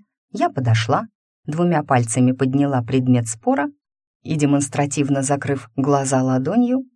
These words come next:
протянула его Нику вместе со шваброй. «Спасибо, ты настоящий друг»,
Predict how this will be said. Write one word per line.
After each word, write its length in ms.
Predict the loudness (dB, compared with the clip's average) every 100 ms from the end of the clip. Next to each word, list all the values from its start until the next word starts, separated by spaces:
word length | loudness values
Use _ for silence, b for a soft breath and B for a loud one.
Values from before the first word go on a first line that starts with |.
| -6
протянула 640 | -2 -2 0 0 0 -2
его 340 | -4 -4 0 2
Нику 420 | 2 0 -6 b b -4
вместе 500 | 0 2 0 -2 -6
со 160 | -4
шваброй. 580 | -4 -2 -2 0 -4 -6 _ _ _ _ _
«Спасибо, 720 | -12 -10 -8 -6 -2 0 0 -2 B B B -2
ты 140 | 0
настоящий 800 | 0 -4 -2 0 2 0 -2 -6
друг», 420 | -4 -6 -6 -14